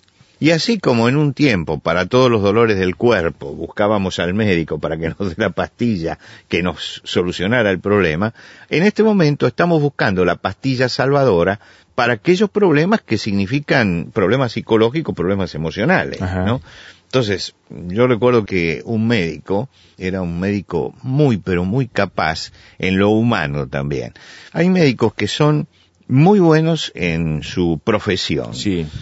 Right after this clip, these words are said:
Speaker 1: pero que les falta a veces la dimensión humana,
Speaker 2: Ujú.
Speaker 1: que la da el tiempo
Speaker 2: Claro,
Speaker 1: también.
Speaker 2: claro.
Speaker 1: Este era un médico que era muy humano y mostraba su humanidad. Recuerdo que una vez salió un artículo en una revista que hablaba de los partos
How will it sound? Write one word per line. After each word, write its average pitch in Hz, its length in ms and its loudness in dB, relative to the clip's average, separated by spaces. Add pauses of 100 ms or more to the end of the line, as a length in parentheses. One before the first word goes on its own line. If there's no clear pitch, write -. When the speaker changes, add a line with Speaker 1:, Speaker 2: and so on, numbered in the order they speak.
(200)
Speaker 1:
pero 120 200 2
que 151 120 -2
les 143 160 2
falta 185 320 0
a - 20 0
veces 165 280 -2
la 135 100 0
dimensión 98 500 -2
humana, 85 500 -4
Speaker 2:
Ujú. 85 260 -6
Speaker 1:
que 120 80 -2
la 151 100 2
da 202 100 2
el 151 140 2
tiempo 78 480 -2
Speaker 2:
Claro, 101 220 -2
Speaker 1:
también. 69 220 -4
Speaker 2:
claro. 160 100 -4
Speaker 1:
Este 170 160 2
era 180 100 4
un 175 80 0
médico 156 420 -2
que 110 200 -2 (580)
era 147 220 2
muy 175 280 6
humano 107 600 0 (220)
y 107 720 0
mostraba 107 720 0
su - 140 -10
humanidad. 65 500 -8 (720)
Recuerdo 127 760 2
que 95 300 0
una 107 240 0
vez 131 200 2
salió 101 300 -2
un 110 100 -2
artículo 87 580 -2
en 87 80 -2
una 107 180 0
revista 104 560 -2
que 85 160 -6
hablaba 95 400 2
de 85 100 0
los 80 160 -4
partos 104 920 -4